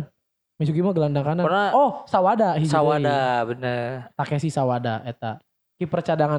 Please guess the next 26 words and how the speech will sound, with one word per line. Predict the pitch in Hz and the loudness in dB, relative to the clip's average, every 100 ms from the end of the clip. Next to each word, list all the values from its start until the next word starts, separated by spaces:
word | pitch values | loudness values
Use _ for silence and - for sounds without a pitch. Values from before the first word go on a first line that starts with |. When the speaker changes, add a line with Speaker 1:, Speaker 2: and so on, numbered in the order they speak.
| 139 | 0
Speaker 1:
teh | 170 240 | 0 0
Wakashimatsu | 190 156 156 147 131 | 0 0 -2 -2 0
jeung | 147 | 0
Speaker 2:
Wakashimatsu | 190 165 196 147 139 | 0 0 2 0 2
Speaker 1:
Morisaki. | 180 175 180 | 2 2 0
Speaker 2:
jeung | 165 | 0
Morisaki. | 165 156 165 - 165 147 - | 2 2 0 -2 -4 -4 -6
Sebenarnya | - 175 226 277 | -6 0 0 0
si | |
Morisaki | 233 220 214 190 - | 0 0 0 -2 -2
teh | 214 247 185 | 0 0 0
nya | 202 | -2
mun | 180 151 | 0 2
urang | 139 143 147 147 _ | 2 2 0 -10 _
maca | 151 151 | -2 0
biografina | 151 143 135 139 135 214 202 | 2 0 2 0 0 0 2
ya, | 143 160 | 2 0
pemain | 160 151 143 143 | 0 0 0 0
timnas | 143 139 143 | 0 0 -2
Jepang | 139 147 147 143 | -2 -2 0 0
baheula | 131 131 123 147 160 | 0 0 2 2 2
tahun | 135 | 0
dua | 131 131 | 2 0
ribu | 131 131 | 2 0
dua, | 120 147 - | 2 0 -2
si, | 165 160 160 | -2 -2 -2